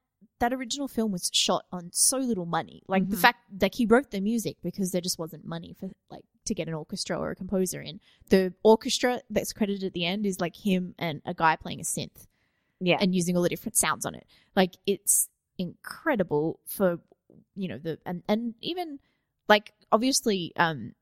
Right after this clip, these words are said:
Speaker 1: he knew what he was doing, casting Jamie Lee Curtis. But it was her first film. Like,
Speaker 2: Yeah.
Speaker 1: she was, you know, famous and Hollywood kid and all that. But it was her first film,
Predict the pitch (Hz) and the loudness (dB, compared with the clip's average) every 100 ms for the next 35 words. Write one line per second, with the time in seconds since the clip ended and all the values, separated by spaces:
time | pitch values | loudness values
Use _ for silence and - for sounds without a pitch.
0 | _ 220 208 196 175 156 180 107 135 202 | _ 2 4 2 -2 -2 -2 -2 -4 -4
1 | 262 170 160 - 175 175 170 - 170 60 | -2 -4 -6 -6 -6 -6 -8 -2 0 0
2 | - - - _ _ _ - - 247 339 | -4 -6 -6 _ _ _ -2 0 2 0
3 | 262 214 180 - - - - 196 196 277 | 2 2 2 -4 -8 -10 0 4 4 4
4 | 285 240 - 202 151 175 165 165 - 165 | 2 2 0 -2 0 0 0 -2 -4 -2
5 | 175 170 - 170 165 147 - _ _ _ | -2 -4 -4 -6 -4 -2 -2 _ _ _
6 | 202 - _ - 269 254 196 196 151 - | 6 6 _ -8 -2 0 -2 -2 -2 -2
7 | - - | -8 -18